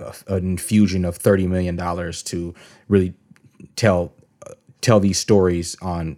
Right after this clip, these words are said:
you know, times ten. Um, but I think, you know, we, we're on a, we have a nice growth in, like, how many podcasts we're able to do and work on at a time. And we're, we're growing slow,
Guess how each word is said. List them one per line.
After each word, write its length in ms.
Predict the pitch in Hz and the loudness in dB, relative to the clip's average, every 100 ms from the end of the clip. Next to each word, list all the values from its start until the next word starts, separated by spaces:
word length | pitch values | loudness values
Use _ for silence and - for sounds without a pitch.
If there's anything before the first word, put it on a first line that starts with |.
| - | -10
you 80 | |
know, 180 | 85 78 | -10 -10
times 360 | - 107 85 - | -6 -4 -4 -6
ten. 400 | - 131 87 - - _ - - - | 0 2 2 -6 -18 _ -20 -20 -10
Um, 380 | 95 92 87 85 _ _ _ _ _ - | -4 -2 -2 -6 _ _ _ _ _ -4
but 280 | 110 98 | 2 2
I 60 | 95 | 2
think, 200 | 117 101 | -2 -4
you 120 | - 101 | -2 -4
know, 80 | |
we, 140 | 90 95 | -2 -2
we're 240 | 101 107 | 2 4
on 100 | 98 | 4
a, 200 | 90 - - _ _ | 0 -6 -12 _ _
we 160 | 98 104 | 0 2
have 100 | 95 | 2
a 40 | |
nice 280 | 92 90 - - - - _ 110 | -2 -4 -8 -18 -20 -20 _ -4
growth 440 | 101 95 95 92 | 4 6 4 2
in, 100 | 90 | -4
like, 220 | 87 80 | -4 -6
how 180 | - 98 | -2 0
many 200 | 90 90 | 0 -2
podcasts 440 | 82 90 87 85 - | -2 -4 -2 -4 -4
we're 100 | 85 | -4
able 180 | 85 | -4
to 60 | 85 | -6
do 220 | 80 92 | -4 -4
and 120 | 87 | -2
work 200 | 87 87 | -4 -6
on 120 | 87 85 | -4 -4
at 80 | |
a 60 | 85 | -6
time. 300 | - 90 85 | -6 -4 -4
And 100 | 85 | -4
we're, 160 | 87 87 | -6 -6
we're 100 | - | -4
growing 400 | 90 92 87 85 85 - _ _ _ | -2 0 -2 -4 -8 -18 _ _ _
slow, 640 | - - 110 110 107 - | -8 0 6 6 6 2